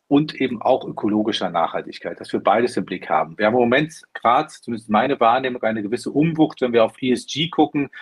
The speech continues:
dass das I, nämlich die ökologischen Sachen, sehr stark betont sind, sicherlich auch aus der Dringlichkeit der Klimakrise,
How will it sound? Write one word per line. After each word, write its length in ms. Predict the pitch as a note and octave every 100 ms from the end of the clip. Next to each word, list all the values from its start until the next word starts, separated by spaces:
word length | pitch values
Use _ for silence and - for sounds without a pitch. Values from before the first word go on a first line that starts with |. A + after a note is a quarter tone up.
| - -
dass 220 | - G#2+
das 260 | - A#2 - -
I, 440 | C#3+ E3 F#3 E3+
nämlich 220 | C3 A#2 G#2+
die 100 | G#2
ökologischen 640 | A2+ G#2 A#2+ D#3+ D#3 C#3
Sachen, 300 | C3 A#2+ A2
sehr 180 | A2+ C#3+
stark 320 | - C3 B2
betont 460 | G#2+ - - D3+ E3
sind, 240 | F3 F3
sicherlich 420 | - A#2+ G#2 -
auch 300 | A#2 D#3 - - - -
aus 160 | - A2+
der 100 | A#2
Dringlichkeit 800 | G2 C3 D3+ C#3 - A#2 A2+ -
der 80 | G#2
Klimakrise, 800 | - D#3 D#3+ D#3 D#3 D3+ C3+